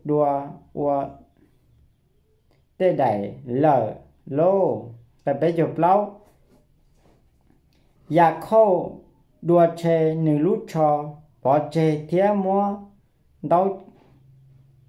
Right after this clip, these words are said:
muốn đấu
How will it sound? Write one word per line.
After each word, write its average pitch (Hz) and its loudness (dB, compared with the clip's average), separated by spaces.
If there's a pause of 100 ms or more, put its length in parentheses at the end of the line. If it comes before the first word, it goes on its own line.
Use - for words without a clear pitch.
(1500)
muốn 196 0
đấu 196 0